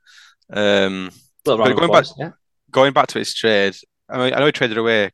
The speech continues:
Speaker 1: Cancelo. That's big.
Speaker 2: Oh, it is
Speaker 1: Like, I
Speaker 2: big,
Speaker 1: don't f-
Speaker 2: but you've got to, you know, he's kind of, his approach this year seems to be just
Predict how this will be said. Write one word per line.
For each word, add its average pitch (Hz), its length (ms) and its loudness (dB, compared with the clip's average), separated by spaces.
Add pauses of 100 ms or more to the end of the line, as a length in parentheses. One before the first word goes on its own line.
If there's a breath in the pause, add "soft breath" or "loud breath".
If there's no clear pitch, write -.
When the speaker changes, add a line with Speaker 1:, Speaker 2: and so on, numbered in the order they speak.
(140)
Speaker 1:
Cancelo. 98 600 -2 (400 soft breath)
That's - 200 0 (140)
big. 101 400 -2 (480 soft breath)
Speaker 2:
Oh, 139 120 6
it - 100 8
is - 80 4
Speaker 1:
Like, - 80 -2
I - 20 4
Speaker 2:
big, 113 60 4
Speaker 1:
don't 151 140 4
f- - 100 -20
Speaker 2:
but 113 240 0 (640)
you've 113 160 -6
got 117 220 4 (100)
to, - 80 -8
you 123 140 -4
know, 104 260 -4 (400)
he's 123 200 -6
kind 131 300 -2
of, 117 220 -6
his 131 240 0
approach 123 340 0
this 120 160 -6
year 110 120 2
seems 101 300 -8
to 101 80 -6
be 95 140 0
just - 460 -10